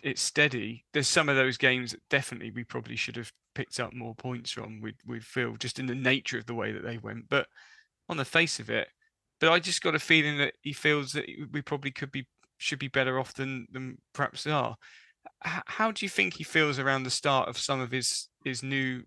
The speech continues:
his new players? May-, maybe, you know, um,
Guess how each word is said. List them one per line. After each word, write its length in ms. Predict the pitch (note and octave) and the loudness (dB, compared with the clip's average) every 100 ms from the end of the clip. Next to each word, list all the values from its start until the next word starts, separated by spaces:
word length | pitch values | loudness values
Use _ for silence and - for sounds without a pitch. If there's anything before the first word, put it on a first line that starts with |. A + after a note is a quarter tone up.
| - | -8
his 160 | B2+ | -6
new 180 | C3+ C3 | -4 -4
players? 600 | - D3 C3+ G2 - - - | -2 0 0 -2 -6 -8 -2
May-, 180 | C#3 A#2 | -2 0
maybe, 600 | C#3 C#3 C3 C3 B2+ A#2+ - - - _ | 2 2 2 0 0 -2 -10 -20 -20 _
you 80 | C3 | -6
know, 300 | B2 A2+ A#2 - - | -2 -2 -4 -10 -8
um, 500 | B2 A#2 A2+ A2+ A#2 | -2 0 -2 -4 -10